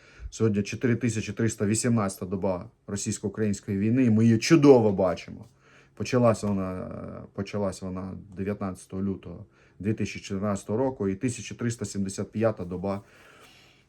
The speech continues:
е, повномасштабної частини від повномасштабного вторгнення двадцять четвертого лютого дві тисячі двадцять другого року. Такі от, бачите, дні, вони стають і для тилу все більше і більше. Про фронт сьогодні, завтра вам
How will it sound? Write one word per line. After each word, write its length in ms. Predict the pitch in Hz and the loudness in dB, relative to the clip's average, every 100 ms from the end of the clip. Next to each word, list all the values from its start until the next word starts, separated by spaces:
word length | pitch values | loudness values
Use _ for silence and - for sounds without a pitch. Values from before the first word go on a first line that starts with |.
| - | -8
е, 260 | 107 104 98 | -4 -4 0
повномасштабної 680 | 117 120 117 - 120 107 | 2 4 2 4 4 4
частини 420 | 101 110 - 120 98 | 0 -6 -4 -2 -2
від 140 | 92 | -4
повномасштабного 680 | 104 98 98 95 - 98 92 | -4 -2 -2 -4 -6 -4 -6
вторгнення 300 | - 113 92 | -6 -4 -4
двадцять 180 | 87 - | -8 -8
четвертого 380 | 101 90 98 | -6 -6 -6
лютого 240 | 101 101 82 | -8 -8 -12
дві 80 | 85 | -12
тисячі 300 | 98 - 85 | -12 -12 -12
двадцять 320 | 92 - 82 | -12 -12 -16
другого 380 | 95 90 92 95 | -12 -10 -8 -8
року. 360 | 87 - 107 | -8 -12 -16
Такі 280 | - 98 120 | -12 -6 0
от, 100 | 104 | 0
бачите, 440 | 92 117 120 - 98 | 4 4 4 -6 -2
дні, 260 | 101 123 | 2 2
вони 260 | 107 98 101 | 2 2 0
стають 420 | - 101 101 98 | -2 -2 -2 -2
і 40 | |
для 180 | 95 98 | -4 -4
тилу 320 | 98 123 110 | -2 -2 -2
все 180 | 95 - | -4 -6
більше 340 | 85 104 - 98 | -4 -4 -4 -4
і 20 | |
більше. 360 | 92 - - - _ - - _ _ | -4 -8 -14 -20 _ -20 -20 _ _
Про 180 | 107 117 | -2 0
фронт 480 | - 131 120 101 | 2 2 4 2
сьогодні, 540 | - 104 104 104 95 95 | -2 -2 2 0 0 -2
завтра 380 | 92 110 98 92 | 0 -2 -2 -8
вам 180 | 90 | -8